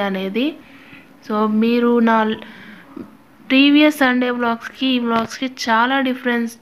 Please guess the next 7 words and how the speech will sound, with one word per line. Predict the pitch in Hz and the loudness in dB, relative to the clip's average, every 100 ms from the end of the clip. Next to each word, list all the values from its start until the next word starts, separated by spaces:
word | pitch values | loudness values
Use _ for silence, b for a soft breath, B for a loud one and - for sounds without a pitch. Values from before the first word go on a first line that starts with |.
| 220 | -4
చూడొచ్చు. | 214 196 196 226 262 339 - - _ - _ _ _ _ _ _ _ - 220 277 269 - - | -2 -4 -6 -4 -4 -4 -12 -20 _ -20 _ _ _ _ _ _ _ -20 -20 -20 -20 -20 -18
So, | - 196 196 202 202 | -10 -6 -4 -4 -4
ఇంకా | 202 202 208 | 0 2 2
ఆలస్యం | 240 254 277 254 | 2 2 2 2
చేయకుండా | 240 233 233 233 233 233 240 - 220 | 2 0 0 2 2 0 -4 -8 -6
ఈ | 220 | -2
వ్లాగ్‌ని | 214 214 220 226 233 | 2 2 2 0 -2